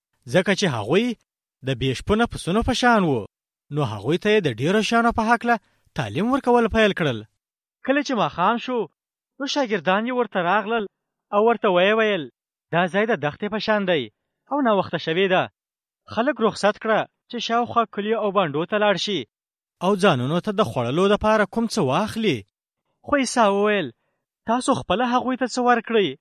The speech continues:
چې ویې خوري؟» هغوی ورته وویل، «آیا موږ لاړ شو او هغوی ته د سپینو زرو په دوه سوه سکو ډوډۍ واخلو او ور یې کړو چې ویې خوري؟» عیسی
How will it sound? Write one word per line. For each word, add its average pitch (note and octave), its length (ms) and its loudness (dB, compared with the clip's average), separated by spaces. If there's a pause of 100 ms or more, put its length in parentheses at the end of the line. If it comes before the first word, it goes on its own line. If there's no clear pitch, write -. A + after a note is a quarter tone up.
(160)
چې C#4 80 -4
ویې G#3 320 2
خوري؟» A3+ 220 -2 (500)
هغوی E3+ 240 0
ورته A3 260 -2
وویل، F#3+ 420 0 (720)
«آیا B3 220 0
موږ G#3+ 280 -2
لاړ F#3 160 2 (100)
شو A#3+ 120 -4 (480)
او C#4 100 -2 (100)
هغوی G#3+ 240 0
ته B3 120 -2
د F#3+ 140 -2
سپینو G#3 360 -4
زرو A3 260 0
په G#3 60 0 (100)
دوه F3+ 140 0 (100)
سوه A3+ 180 -2
سکو G3 360 -8
ډوډۍ C#3+ 280 -4
واخلو G#3 380 -2 (380)
او G#3+ 160 0
ور F#3 140 4
یې A3 180 -2
کړو B3 160 -8
چې A#3 120 -6
ویې G3+ 220 0
خوري؟» A#3+ 220 -4 (920)
عیسی B3 240 0